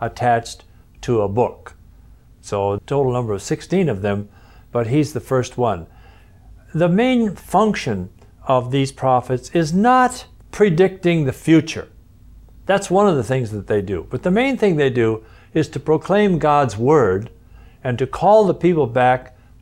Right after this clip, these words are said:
to observance of God's law. The Hebrew people were, as Scripture says, a hard-necked people.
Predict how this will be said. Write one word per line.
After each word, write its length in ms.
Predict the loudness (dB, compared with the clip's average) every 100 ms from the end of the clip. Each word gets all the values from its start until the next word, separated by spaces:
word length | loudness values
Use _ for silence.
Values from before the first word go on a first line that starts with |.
| -8
to 480 | 2 4 4 2 -4 -20 -14 -6
observance 600 | -2 2 2 2 0 -4
of 160 | -2
God's 340 | 2 2 2 0
law. 380 | 2 0 -4 -18 -20 _ -20 -20 -20 -20 -20 -20 -20 -20 -20 -20 -20 -4
The 460 | 2 4 4 0 -6
Hebrew 380 | -2 0 2 2
people 460 | 2 0 4 2
were, 340 | 4 4 4 2
as 260 | 0 -2
Scripture 380 | -4 -4 -2 -2
says, 240 | 0 0 0
a 60 |
hard-necked 840 | -4 0 2 2 2 0 -2 -4
people. 540 | -2 -2 0 -2 -2